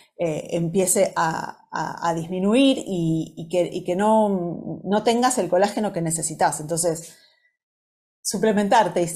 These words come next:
y, y ser sedentario, eh, como que hay una, un, a-, algo contradictorio ahí. Por otro lado, eh, dejar productos alimenticios, especialmente azúcares. Los azúcares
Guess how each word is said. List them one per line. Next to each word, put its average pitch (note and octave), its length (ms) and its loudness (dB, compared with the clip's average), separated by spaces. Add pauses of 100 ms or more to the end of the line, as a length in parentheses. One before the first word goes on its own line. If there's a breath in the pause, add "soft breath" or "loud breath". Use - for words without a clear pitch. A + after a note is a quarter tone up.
(100)
y, D#3+ 400 -8
y - 40 -10
ser G3+ 200 4
sedentario, A3+ 640 4
eh, C4 260 0 (280 soft breath)
como F#3+ 200 0
que G3 80 2
hay G3+ 120 6
una, G3 200 2
un, F3+ 360 -4
a-, G3+ 80 4
algo G3+ 300 6
contradictorio E3 800 2
ahí. - 160 -4
Por G3+ 160 4
otro A#3 220 4
lado, A#3+ 460 6 (440 loud breath)
eh, E3 440 2
dejar G3+ 580 -2
productos F3 400 -2
alimenticios, F3 720 2
especialmente F3+ 960 -4
azúcares. A3 560 0
Los E3+ 160 -2
azúcares A3 640 0